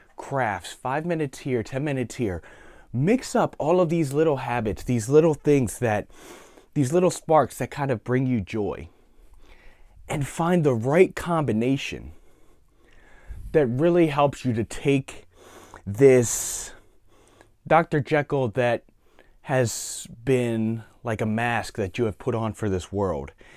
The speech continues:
Find all of these special chemicals, the ones that work specifically for you. So take in everything, learn from other artists, learn from other people that inspire you. Take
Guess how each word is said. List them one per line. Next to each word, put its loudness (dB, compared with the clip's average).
Find 0
all 8
of -2
these 2
special -4
chemicals, -6
the -4
ones -2
that 0
work 0
specifically 0
for -4
you. -2
So 2
take 0
in 0
everything, 0
learn -2
from -2
other 0
artists, 0
learn 0
from -2
other 2
people 0
that -2
inspire -2
you. -6
Take -2